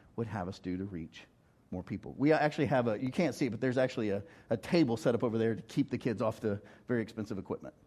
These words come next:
right? Bless you, Callie. We're all praying for you now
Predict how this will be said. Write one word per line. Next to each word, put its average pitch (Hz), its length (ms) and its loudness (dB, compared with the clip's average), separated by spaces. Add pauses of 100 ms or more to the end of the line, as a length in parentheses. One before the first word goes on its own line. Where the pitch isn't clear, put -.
(480)
right? - 220 -4 (680)
Bless 208 240 10
you, 226 80 4
Callie. 208 400 10
We're 143 200 6
all 165 120 12
praying 185 260 4
for 185 100 2
you 185 100 4
now 107 280 2